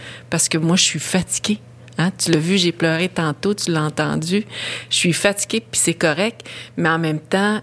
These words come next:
euh, plus on est nombreux, mieux c'est. Puis mon fils t'a écouté. Tu sais, mes jumelles, euh, ils sont fiers de toi, comme ben d'autres jeunes. Alors, cette magie-là, là, c'est pour eux autres aussi. Puis ça, c'est, c'est précieux.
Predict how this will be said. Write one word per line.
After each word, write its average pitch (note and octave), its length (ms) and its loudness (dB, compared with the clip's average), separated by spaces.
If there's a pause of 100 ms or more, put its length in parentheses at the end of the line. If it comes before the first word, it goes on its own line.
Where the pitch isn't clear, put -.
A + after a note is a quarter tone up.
euh, D3+ 420 -2 (100)
plus G3+ 200 2
on F#3 260 4
est E3+ 340 2 (120)
nombreux, F3 540 4
mieux E3+ 260 0
c'est. G#3 260 0
Puis D#3+ 240 -4 (520)
mon D#3 180 2
fils D4+ 380 0
t'a G3+ 100 4
écouté. - 440 -2 (420)
Tu A#3 80 -6
sais, A#3 40 0
mes G#3 180 4
jumelles, G3+ 600 4
euh, D#3 760 -2 (400)
ils - 40 -18
sont D3+ 160 -2
fiers F3 260 0
de E3 100 2
toi, G#3+ 480 0
comme E3 240 0
ben E3 500 0
d'autres E3+ 280 0
jeunes. G#3 360 2 (480)
Alors, E3+ 420 2
cette - 320 0
magie-là, F#3 720 4
là, A3+ 120 0
c'est - 160 -8
pour D#3+ 220 -6
eux D#3+ 160 -2
autres G3 220 -6
aussi. F#3 240 -4
Puis - 140 -10
ça, G#3+ 120 -4
c'est, D#3 720 -4
c'est - 220 -8
précieux. - 480 -4